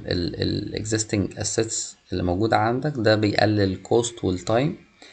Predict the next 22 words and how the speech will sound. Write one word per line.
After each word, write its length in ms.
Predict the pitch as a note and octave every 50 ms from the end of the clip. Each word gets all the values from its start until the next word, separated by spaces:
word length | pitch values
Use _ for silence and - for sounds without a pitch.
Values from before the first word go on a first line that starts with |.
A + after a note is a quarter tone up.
| - _ _ -
اللي 140 | G2+ G2 G2+
انت 140 | G#2+ G#2+ A2+
بتحتاجه 420 | A2 - G#2+ G#2 - A2+ A#2 A#2
عشان 240 | A2 G#2 G#2 G2 G2
تبرفورم 680 | - F#2+ F#2+ G2 - - - A#2 A2 G#2 G#2+ G2 G#2 - - - - _ _ -
الشغل 380 | - G2 - - G#2+ G2 F2+ E2
بتاعك. 460 | - - - - - - _ - - - _ _ _ _ _ _ -
طيب، 160 | - - - - - _ _ _ - - - _ _ _ -
بيقولك 320 | G2+ G2 G#2+ A#2+ B2 A#2+
خليك، 800 | A#2+ - - - G2 G2 G2 G2 G2+ A2 A2+ A2+ A2+ - - -
آه، 240 | - - F#2+ F2+ F2+
طور 460 | F2+ - - - A2 A#2+ A#2+ A#2 A2
دايمًا 360 | G#2 F#2+ G2+ G#2+ A2+ A2+ A#2 A2
واعمل 380 | G#2 G2+ G#2 G#2+ G#2+ A2 -
ابديت، 600 | - - G2 G#2 G#2+ G#2+ G#2 G#2 G2+ G#2 - - - - _ _ _ _ _ _ _ _ _ _ _ _ _ _ _ _ _ _ _ - - _ -
وخليك 500 | F2 F#2 F#2+ - F2+ G2 A2+ A2 - A2+
ماشي 240 | A2 A#2 - -
على 180 | - - D#2+ D#2+
استراتيجي 640 | E2+ - - - - A2 A#2 A#2 - G2+ F#2+ F#2 F2+
معينة 640 | E2+ E2+ - - - E2 E2+ F#2 G#2 A2 G#2 G2+ G#2 - - - - - - - - _
تبلد 360 | - F#2 G#2 G#2+ G#2+ G#2+ G#2
بيها 420 | G2+ F#2+ - - A2+ G#2+ G2 -